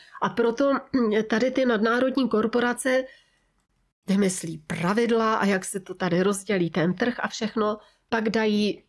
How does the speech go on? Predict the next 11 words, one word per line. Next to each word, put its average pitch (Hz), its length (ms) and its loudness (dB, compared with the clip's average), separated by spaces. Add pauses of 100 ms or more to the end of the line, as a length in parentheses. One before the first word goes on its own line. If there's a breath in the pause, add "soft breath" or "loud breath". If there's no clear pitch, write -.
(100)
de 196 160 0
facto 208 440 -2
direktivy 214 640 0
té 185 220 0
Evropské 175 580 -2
komisi, 220 720 0
tedy 180 200 0
té 156 280 0
vládě 185 640 0 (880)
Evropské 196 540 0
unie. 202 460 2